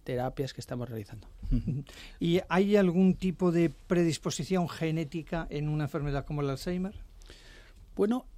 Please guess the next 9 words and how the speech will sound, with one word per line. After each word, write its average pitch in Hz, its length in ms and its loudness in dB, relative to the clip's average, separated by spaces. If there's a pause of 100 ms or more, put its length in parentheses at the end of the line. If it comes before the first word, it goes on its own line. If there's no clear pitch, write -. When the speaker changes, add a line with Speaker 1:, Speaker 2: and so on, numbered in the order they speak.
(160)
Speaker 1:
eh, 185 680 -6
cuando 165 200 0
hablamos 240 280 0
de 262 80 0
Alzheimer 247 560 0
hay 185 80 -6
que 208 100 -4
hablar 196 260 0
de 208 260 2